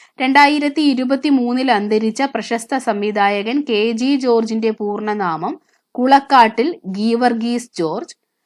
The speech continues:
ലഹരിക്കെതിരെ കേരള പോലീസ് നടത്തിയ പരിശോധന ഓപ്പറേഷൻ ഡി ഹണ്ട്. നാരങ്ങയുടെ മണവും രുചിയുമുള്ള പുതിയ ഇനം കുരുമുളക്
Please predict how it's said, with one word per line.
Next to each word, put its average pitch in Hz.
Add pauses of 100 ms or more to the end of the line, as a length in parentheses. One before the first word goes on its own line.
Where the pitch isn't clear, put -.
(160)
ലഹരിക്കെതിരെ 262
കേരള 240
പോലീസ് 233
നടത്തിയ 226
പരിശോധന 196
ഓപ്പറേഷൻ 196
ഡി 185
ഹണ്ട്. 202 (500)
നാരങ്ങയുടെ 330
മണവും 269
രുചിയുമുള്ള 233
പുതിയ 226
ഇനം 226
കുരുമുളക് 208